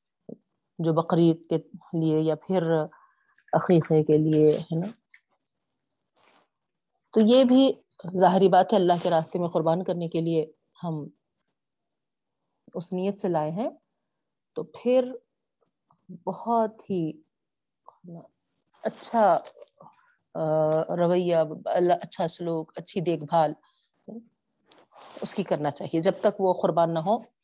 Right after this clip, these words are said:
اچھا کھلا پلا کر، ہے نا، اس طریقے سے حکم آیا ہے بہنوں ہم کو۔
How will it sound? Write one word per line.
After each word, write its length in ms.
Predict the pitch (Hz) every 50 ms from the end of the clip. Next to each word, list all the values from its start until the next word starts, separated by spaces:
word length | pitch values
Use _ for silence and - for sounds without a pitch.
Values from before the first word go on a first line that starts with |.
| _ _ _ _ _ _ _
اچھا 280 | 185 - - - 175 160
کھلا 340 | - - 185 175 165 156
پلا 280 | 151 - 160 160 156 147
کر، 200 | 147 - 156 151
ہے 160 | 156 156 156
نا، 200 | 143 147 143 143 - _ _ _ _ _ _ _ _ _ _ _ _ _ _ _ -
اس 160 | 220 - -
طریقے 320 | - 165 170 160 - 160
سے 160 | 151 - 165
حکم 300 | 160 160 165 - 156 147
آیا 220 | 147 139 139 151 151
ہے 60 | 151
بہنوں 300 | - - 143 156 - - -
ہم 100 | - -
کو۔ 120 | - _